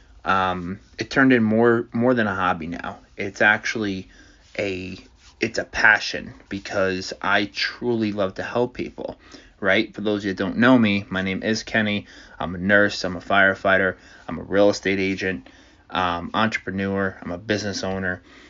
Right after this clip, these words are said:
um, many things, right? And it's funny because I do all my podcasts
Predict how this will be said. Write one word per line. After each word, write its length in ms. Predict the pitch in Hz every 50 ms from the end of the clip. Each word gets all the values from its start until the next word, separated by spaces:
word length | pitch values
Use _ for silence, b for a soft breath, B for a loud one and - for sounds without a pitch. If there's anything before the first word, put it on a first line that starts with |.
| B B B B B _
um, 480 | - 95 95 90 90 87 90 92 90 87 - _ -
many 340 | 101 101 110 127 139 135 127
things, 520 | - - 98 - - 98 - - - - - _
right? 340 | 95 95 101 110 110 - _ _ _ _
And 460 | 104 107 107 107 104 101 98 95 95 - _ _
it's 200 | 98 98 - -
funny 340 | - - 135 123 107 98
because 460 | 95 98 95 - - 98 95 92 - - _ _ _ _ _ _ _ - _ _
I 200 | - 104 107 110
do 320 | 104 104 117 113 110 - -
all 160 | - 139 147
my 160 | 151 143 120
podcasts 640 | 113 - - 95 92 104 - - 107 101 98 95 -